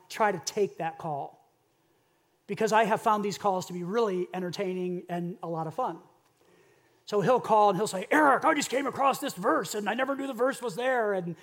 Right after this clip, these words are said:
he'll talk about it. I'm like, "Yeah, that verse has always been there. It's amazing, and I'm glad you discovered it and you're enjoying it."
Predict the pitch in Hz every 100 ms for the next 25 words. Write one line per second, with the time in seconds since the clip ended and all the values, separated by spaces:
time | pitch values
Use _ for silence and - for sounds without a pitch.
0 | - - - - 220 202 190 185 190 -
1 | 233 214 214 196 196 196 202 190 196 220
2 | 220 190 240 233 202 220 226 196 175 214
3 | 214 214 208 196 202 190 208 208 190 208
4 | 208 180 175 - - 196 170 240 226 226
5 | 208 - 240 220 220 208 208 202 190 196
6 | 196 196 175 165 180 185 208